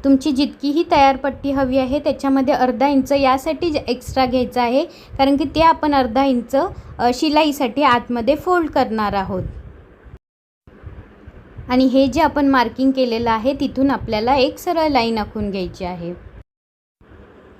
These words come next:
आता आपल्याला क्रोच पॉईंटचं मार्किंग करायचं आहे, तर त्याच्यासाठी काय करायचं,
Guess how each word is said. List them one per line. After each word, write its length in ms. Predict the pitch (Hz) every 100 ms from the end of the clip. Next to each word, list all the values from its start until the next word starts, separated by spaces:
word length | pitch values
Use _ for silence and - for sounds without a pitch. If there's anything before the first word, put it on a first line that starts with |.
| - - - - -
आता 240 | 226 330
आपल्याला 400 | 302 262 247 277
क्रोच 380 | 311 330 339 339
पॉईंटचं 400 | 302 254 247 254
मार्किंग 380 | 240 220 226 220
करायचं 400 | 214 196 185 208
आहे, 180 | 202
तर 120 | 240 302
त्याच्यासाठी 600 | 311 302 311 330 285 311
काय 200 | 302 277
करायचं, 440 | 254 233 208 247